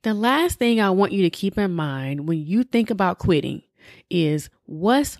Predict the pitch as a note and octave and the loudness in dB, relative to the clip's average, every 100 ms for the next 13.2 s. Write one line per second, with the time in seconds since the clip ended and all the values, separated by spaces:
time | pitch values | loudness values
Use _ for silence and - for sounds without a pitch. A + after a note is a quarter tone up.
0 | - D3+ C3+ D3+ E3+ F3 F#3 F3+ - - | -12 -10 -6 0 2 2 2 -2 -6 -6
1 | D#3 D3 C#3 - - _ _ _ _ _ | -4 -2 -4 -12 -16 _ _ _ _ _
2 | _ - - _ F#3 D4+ F4 C4+ A#3+ A3 | _ -20 -20 _ 0 2 2 2 2 4
3 | G#3 G3+ G3 F#3+ F#3 F3+ D3+ - F3 F#3+ | 4 2 2 2 2 -2 -6 -6 0 2
4 | F#3 F3+ F3 F3 - F3 - D#3+ D3 D3+ | 4 4 2 0 -4 -10 -8 -10 -8 -10
5 | - - _ _ _ _ _ F#3+ G3 B3 | -12 -14 _ _ _ _ _ -4 2 2
6 | B3 G#3+ F#3+ - E3+ D#3+ D#3+ _ _ _ | 2 -2 -2 -2 -2 0 -4 _ _ _
7 | _ G3 C4+ D#4 C#4+ - - _ F3+ F3 | _ -2 2 2 0 -8 -20 _ -2 -2
8 | C#3 F#3+ G3+ E3 D3+ E3+ D#3+ D#3 D#3+ F#3 | 2 2 4 2 0 -2 -6 -4 0 0
9 | F3 E3+ D3 D#3 D3+ - - - _ - | 2 0 -2 -4 -6 -6 -14 -18 _ -20
10 | _ - C4+ G#4+ - F3 D#3+ F3 G#3+ - | _ 0 2 2 0 -2 0 0 0 0
11 | - G#3 G#3 G#3 G3+ F#3+ F#3+ D#3+ D#3+ D3+ | -4 -4 -2 0 0 0 -4 -6 -10 -10
12 | D3+ G3 C#4+ D#4+ D4+ C4 A3 F3+ E3 E3 | -10 -4 0 4 4 4 2 2 0 -2
13 | D#3+ - | -6 -8